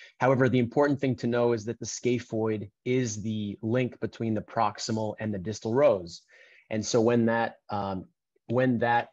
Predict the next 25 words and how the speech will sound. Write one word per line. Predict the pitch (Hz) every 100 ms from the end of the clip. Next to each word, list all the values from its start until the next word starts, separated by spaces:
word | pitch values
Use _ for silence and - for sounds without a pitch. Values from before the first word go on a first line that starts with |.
| 117
disruption | 117 107 - 113 113 117 107 101 -
occurs, | - 147 151 110 107 104
you | 110 117
lose | 110 113 120 120 113
the, | 92 101 101 98
uh, | 98
integrity | 107 98 120 110 104 98
of | 104 101 95
the | 87
carpal | - 110 104 92
mechanics. | - 101 90 82 - - - _ _
So | 113
this, | 123 - -
this | 117 120
was | 117
a | 110
patient | 110 107 - 104
who, | 107 104 104 98
uh, | 101 98
essentially | 101 123 120 117
has | 98 104 104 98 107
a | 92
transscaphoid | - 117 117 107 - - 104 104 107 104 101 - _ _ -
perilunate | 131 123 110 101 92
injury, | 139 131 82 90 123